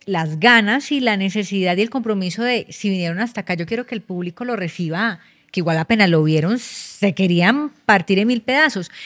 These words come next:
Pero uno de, uno de invitador, uno quiere como, "Eh, reciban con un fuerte aplauso a Danny Ocean", como lo pude hacer en la parte de Gracie con los otros invitados. Pero aquí yo le dije, "Ve, no te voy a presentar ni nada, o sea, vos entras como al universo de ella,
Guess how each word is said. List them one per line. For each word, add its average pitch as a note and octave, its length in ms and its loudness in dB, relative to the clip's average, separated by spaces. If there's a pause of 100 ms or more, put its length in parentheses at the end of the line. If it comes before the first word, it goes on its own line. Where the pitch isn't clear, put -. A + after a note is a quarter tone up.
(240)
Pero B3+ 240 8
uno A#3 320 2
de, C#4+ 220 2
uno A3+ 300 0
de C#4 180 2
invitador, G#3 680 0
uno B3+ 160 -4
quiere C4 220 -2
como, B3 260 -6
"Eh, E4 240 -4
reciban D4+ 340 -6
con E4+ 120 -8
un C#4 80 -10
fuerte D4 240 -8
aplauso D#4 520 -4
a D#4+ 100 -2
Danny C4+ 200 -6
Ocean", D#4+ 380 -2
como A#3 180 0
lo G#3+ 120 2
pude G3+ 260 2
hacer B3+ 180 0
en C#4 40 -4
la B3 120 -2
parte F#3+ 220 -4
de A#3 80 -2
Gracie B3+ 280 -2
con B3+ 120 -4
los A3+ 100 0
otros F#3 220 0
invitados. G3 540 -2 (420)
Pero G#3+ 140 6
aquí G3+ 140 2
yo G3+ 100 2
le A#3 80 0
dije, A#3+ 140 2
"Ve, A3 300 2 (720)
no F#3+ 220 0
te G3 80 0
voy F#3+ 80 4
a G3 40 0
presentar G#3+ 440 0
ni F#3+ 160 2
nada, G3+ 240 4
o D#3 40 -2
sea, F3 160 -2 (140)
vos F#3 220 -4
entras A3+ 280 -2
como C4+ 180 -6
al B3+ 100 -2
universo G3 540 -2
de G#3 300 0
ella, D4+ 300 -2